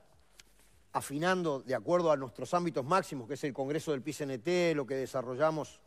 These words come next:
en el marco de, del Congreso del Pueblo, para afinar un planteo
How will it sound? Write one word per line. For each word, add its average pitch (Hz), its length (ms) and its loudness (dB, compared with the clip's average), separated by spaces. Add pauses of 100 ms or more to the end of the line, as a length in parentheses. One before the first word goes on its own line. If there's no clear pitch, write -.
en 131 120 -10
el 131 100 -4
marco 151 360 0
de, 117 280 -6
del 120 180 -8
Congreso 139 420 -6
del 127 100 -6
Pueblo, 156 540 0 (460)
para 147 160 4
afinar 165 320 0
un 175 100 0
planteo 160 720 4